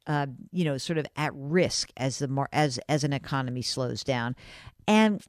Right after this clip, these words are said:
the thing that you can do if you're worried about it is to try to prepare by beefing up your emergency reserve fund. And then also another thing you can really do is try to pay down that outstanding credit card debt or high interest debt that's there,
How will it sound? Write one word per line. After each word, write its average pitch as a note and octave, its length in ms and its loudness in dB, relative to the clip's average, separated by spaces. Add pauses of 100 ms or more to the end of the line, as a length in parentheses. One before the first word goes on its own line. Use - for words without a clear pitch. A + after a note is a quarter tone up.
(200)
the F3 200 -2
thing F#4 240 0
that F4 80 -4
you A3+ 140 4
can A#3 460 0
do A#3+ 180 2
if - 160 2
you're D#3+ 100 2
worried G3+ 400 4
about A3+ 320 0
it A#3+ 80 0
is - 240 -4
to F3 100 -4
try - 300 -6
to D4 80 -2
prepare F3 500 0
by C#3+ 280 -2 (360)
beefing G3 400 2
up F3+ 200 0
your E3 180 4
emergency D3+ 560 -2
reserve C3+ 480 -2
fund. B2+ 400 -4 (600)
And F#3 160 2
then F#3+ 140 2 (140)
also G#3 400 0
another G#3 340 -4
thing F3 160 -4
you D#3 100 -2
can D#3 160 -6
really D3+ 280 -2
do D3+ 300 -2 (260)
is G#3 100 -8
try A#3+ 160 -8
to D4+ 100 -6
pay G3+ 240 -2
down G3+ 220 0
that F3 200 -2 (100)
outstanding F3 720 -2
credit E3 340 -2
card D3+ 320 -4
debt C#3+ 260 -4
or B2 160 -8 (200)
high F3+ 500 0
interest D3+ 540 -6
debt B2+ 260 0
that's - 220 -10
there, C3+ 340 -2